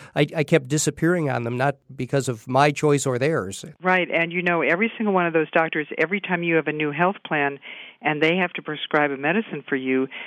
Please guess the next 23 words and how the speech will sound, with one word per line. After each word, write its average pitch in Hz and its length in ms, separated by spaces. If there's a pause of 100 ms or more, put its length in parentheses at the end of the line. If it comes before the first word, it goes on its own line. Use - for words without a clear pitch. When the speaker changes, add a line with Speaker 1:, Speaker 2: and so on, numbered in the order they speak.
(160)
Speaker 2:
they 170 160
then 190 200
have 175 220
to 151 100 (100)
sort 151 180
out, 139 240 (360)
does 151 160 (140)
this 175 220
health 160 200 (100)
plan 147 180
cover 139 300
that 143 320 (440)
form 165 200
of 156 160
the 151 60
medication 151 1000
where 135 180
the 139 120
other 147 140
one 143 220
co-, - 120 (320)
covered 143 220
another 151 340